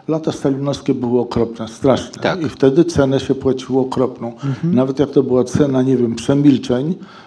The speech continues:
Speaker 1: y, y, no to na przykład jak się przemilczało śmierć Imre Nodzia,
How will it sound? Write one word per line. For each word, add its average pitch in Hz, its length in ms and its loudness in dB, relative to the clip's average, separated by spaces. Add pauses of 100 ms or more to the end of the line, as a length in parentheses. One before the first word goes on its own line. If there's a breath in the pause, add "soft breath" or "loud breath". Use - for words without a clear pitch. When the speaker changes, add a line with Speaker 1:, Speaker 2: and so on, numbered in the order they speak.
(160)
Speaker 1:
y, 131 40 0
y, 127 1700 -2 (160)
no 131 140 -4
to 120 140 -4
na 117 100 -2
przykład 110 240 -4
jak 117 120 -6
się 120 120 -2
przemilczało 117 720 0
śmierć 117 560 -2
Imre 123 400 2
Nodzia, 120 500 2